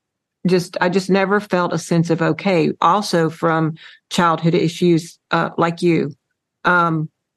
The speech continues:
and so that P T S D, that trauma, uh, kept me in this hypervigilant state at all times. But I had this ease and comfort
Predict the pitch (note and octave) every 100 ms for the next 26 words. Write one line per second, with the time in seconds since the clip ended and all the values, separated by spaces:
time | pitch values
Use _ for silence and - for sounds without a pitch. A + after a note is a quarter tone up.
0 | _ _ _ _ _ F#3 F3 - F3+ F3
1 | E3+ E3+ - F#3 E3+ F3 F3 E3 - F#3+
2 | G3 F3 D#3 - F#3 F#3 F3+ F3 F3 _
3 | _ _ _ _ D#3+ D#3+ D3+ - - G#3+
4 | G3+ G3 F#3+ F3+ F3+ E3+ E3+ E3 D#3+ -
5 | E3+ E3 D#3 D#3+ D#3 D#3 D#3 - - -
6 | D3+ - D3 D3 D3 F3+ E3+ E3 E3 E3
7 | G3 G3+ F#3 - G3+ A3 G#3+ F3 - F3
8 | E3+ C#3+ A#2+